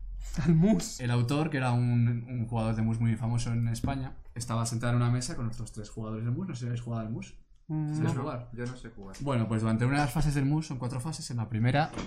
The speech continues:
Speaker 2: eh, gana quien tenga más reyes en la mano o treses, porque los treses son reyes. Y entonces él tenía tres reyes y un caballo, porque son cuatro cartas en la mano. Y era la, la jugada más importante, entonces estaba a tope porque sabía que iba a ganar y hizo una apuesta muy loca, muy loca, muy loca.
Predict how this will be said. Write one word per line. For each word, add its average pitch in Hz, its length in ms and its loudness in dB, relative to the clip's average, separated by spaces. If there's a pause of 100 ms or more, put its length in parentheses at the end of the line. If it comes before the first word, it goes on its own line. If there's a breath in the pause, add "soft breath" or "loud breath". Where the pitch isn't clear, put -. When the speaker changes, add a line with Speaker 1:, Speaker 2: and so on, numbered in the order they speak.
(120)
Speaker 2:
eh, 110 260 -2
gana 120 260 0
quien 117 160 -2
tenga 117 200 0
más 110 200 -2
reyes 117 240 -2
en 113 60 -2
la 113 80 -2
mano 160 300 -2
o 123 120 -4
treses, 113 340 -4
porque 101 200 -12
los 101 80 -10
treses 113 260 -8
son 104 160 -8
reyes. 113 460 -8 (480 soft breath)
Y 117 80 -6
entonces 120 200 2
él 127 60 -4
tenía 135 240 -2
tres 135 180 -2
reyes 156 500 0
y 120 120 -2
un 123 140 2
caballo, 110 420 -4 (720)
porque 107 160 -8
son 113 120 -2
cuatro 110 180 -4
cartas 110 220 -6
en 110 60 -6
la 104 80 -8
mano. 104 360 -6
Y - 100 -10
era 120 220 -2
la, 113 300 -4
la 113 240 -8
jugada 113 260 -6
más 120 140 -2
importante, 110 420 -4
entonces 104 240 -12
estaba 117 460 -10
a 123 100 -16
tope 110 220 -10
porque 98 160 -14
sabía 98 260 -14
que 104 60 -14
iba 101 80 -12
a 101 80 -12
ganar 123 120 -10
y 101 120 -12 (520 soft breath)
hizo 117 200 -4
una 120 80 2
apuesta 123 320 -2
muy 120 120 2
loca, 113 220 -2
muy 110 160 0
loca, 98 200 -6
muy 98 120 -4
loca. 95 300 -10